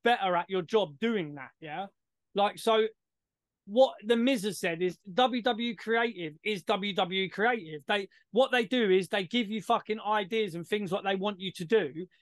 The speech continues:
and it's the way that you do 'em and the, the, the, the, the manner in which you carry it out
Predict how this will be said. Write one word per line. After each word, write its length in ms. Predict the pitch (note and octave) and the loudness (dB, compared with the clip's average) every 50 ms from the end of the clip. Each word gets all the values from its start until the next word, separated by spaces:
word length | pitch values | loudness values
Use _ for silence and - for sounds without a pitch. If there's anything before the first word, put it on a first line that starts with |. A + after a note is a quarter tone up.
| _ - | _ -6
and 140 | G#3 G#3+ A3+ | -2 -2 -2
it's 100 | G#3+ - | -2 0
the 100 | - A3 | 0 0
way 300 | G3+ G#3+ A#3+ A#3+ B3 A#3+ | 2 2 2 2 2 0
that 140 | A3 A3+ G3+ | -4 -6 -6
you 180 | A3 A3 F#3+ | -6 -6 -4
do 240 | D#3+ - B3 B3 A3 | -2 0 2 2 2
'em 140 | F3 D#3+ E3 | 2 2 0
and 160 | E3+ F3+ F#3 | -2 -2 -2
the, 60 | F#3 E3 F3 F#3 | -4 -4 -6 -6
the, 180 | F3 G3+ F3+ D#3+ F#3 F3 | -4 -4 -4 -4 -6 -8
the, 140 | G3 G3+ F#3 F3 | -8 -8 -6 -8
the, 100 | E3 G3 F#3 E3+ E3+ _ - | -8 -8 -8 -10 -14 _ -6
the 140 | F#3+ F#3+ F#3 | -4 -4 -2
manner 360 | F#3+ G#3 G#3+ G#3+ G#3 G3+ G3 | 0 0 0 0 -2 -4 -4
in 100 | G3 G3 | -4 -2
which 260 | F#3+ G#3+ - - - | -2 -2 -2 -2 -6
you 60 | G3 D#3+ | -12 -10
carry 400 | - - G#3+ G#3 G3 F#3+ F#3 F#3 | -6 -4 -4 -2 -2 -2 -4 -2
it 40 | - | -2
out 340 | G3+ A3 F3 C3 C#3 E3 - | -2 -2 -2 -4 -6 -8 -12